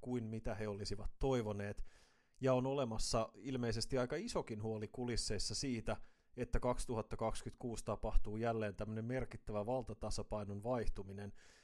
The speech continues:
ja että se olisi nimenomaan asia, joka esimerkiksi Verstappenien leirissä hiertäisi ja huolettaisi, koska hehän eivät tietysti halua joutua tilanteeseen, jossa he on monta vuotta sidoksissa talliin, ää,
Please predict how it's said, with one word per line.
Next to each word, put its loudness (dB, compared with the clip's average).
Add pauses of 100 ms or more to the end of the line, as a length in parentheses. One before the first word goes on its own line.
(280)
ja 2
että 0
se 2
olisi 0
nimenomaan -2
asia, 0
joka -2
esimerkiksi -4
Verstappenien -2
leirissä 0
hiertäisi 0
ja -4
huolettaisi, -2
koska -8
hehän -2
eivät -8
tietysti -4
halua -4
joutua -4
tilanteeseen, -6 (640)
jossa 0
he 4
on 2
monta 0
vuotta -4
sidoksissa -2
talliin, -2 (680)
ää, 0